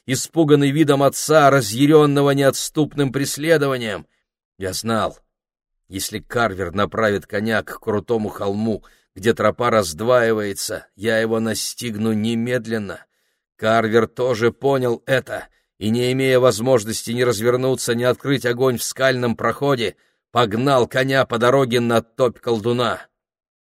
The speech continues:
«Ах, вот как!» подумал я. «Ну и нахлебаешься же ты сегодня болотной жижи, Карвер!»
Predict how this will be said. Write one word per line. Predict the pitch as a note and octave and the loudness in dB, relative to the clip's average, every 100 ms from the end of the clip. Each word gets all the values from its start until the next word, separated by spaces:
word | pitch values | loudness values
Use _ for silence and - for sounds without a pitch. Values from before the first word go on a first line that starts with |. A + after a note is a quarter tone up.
| _ - | _ -10
«Ах, | F#2 - | -8 -8
вот | F#2+ G#2+ G2+ | -6 -6 -4
как!» | G#2 - - _ _ _ G#2 | -6 -8 -10 _ _ _ -6
подумал | G2+ G2 F#2+ | -2 -2 -2
я. | F2+ E2 - _ _ _ _ _ | -4 -10 -12 _ _ _ _ _
«Ну | F#2 G#2+ A#2+ | -6 -2 0
и | A#2+ | 0
нахлебаешься | A2+ A2 - G2+ A#2 F#2 F#2 F#2 D#2+ E2 - G#2 | 0 -4 -6 -6 -6 -6 -6 -6 -6 -6 -6 -6
же | E2+ F#2 | -8 -10
ты | - F2+ | -12 -12
сегодня | - F2+ F2+ E2+ E2+ D#2+ | -10 -6 -6 -6 -8 -10
болотной | D2+ F#2+ G2 F#2 - F#2+ F2+ | -4 -4 -2 -6 -8 -10 -10
жижи, | D#2 E2+ G2 D#2 F#2 F2 _ | -10 -10 -10 -8 -10 -12 _
Карвер!» | - F2+ D#2+ D#2 - | -6 -6 -6 -12 -14